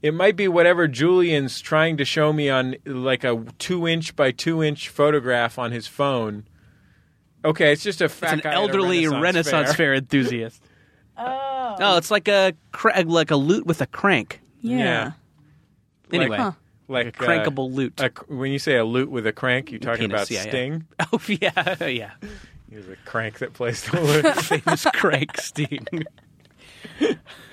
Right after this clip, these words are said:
Speaker 1: Yeah, the joke would have made more sense if Sting was, like, a f-, famous
Speaker 2: Famously
Speaker 1: for being
Speaker 2: cranky.
Speaker 1: a crank.
Speaker 2: Yeah,
Speaker 3: Yeah.
Speaker 2: sure. If it was
Speaker 1: Not
Speaker 2: Jeremy,
Speaker 1: for,
Speaker 2: Jeremy Piven or something
Speaker 1: not
Speaker 2: like that.
Speaker 1: famous for being chill.
Speaker 2: Yeah.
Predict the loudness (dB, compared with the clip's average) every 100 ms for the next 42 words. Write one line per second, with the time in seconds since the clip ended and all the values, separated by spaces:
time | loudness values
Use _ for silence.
0 | -2 2 2 0 -6 -6 -6 -8 -14 -16
1 | -10 -4 0 0 2 2 4 4 4 4
2 | 4 2 2 2 0 -4 -4 -10 -8 -4
3 | -4 -4 -4 -2 -4 -4 -12 -16 _ -2
4 | 0 0 -4 -6 -4 -2 -4 -4 -6 -2
5 | 0 0 0 0 0 0 -2 -6 -8 -8
6 | -10 -8 -2 -2 0 -2 -2 0 0 0
7 | 0 -2 -2 -6 -8 -10 -2 0 0 0
8 | -2 -4 -6 -6 -8 -4 -2 -2 -4 -4
9 | 0 0 -2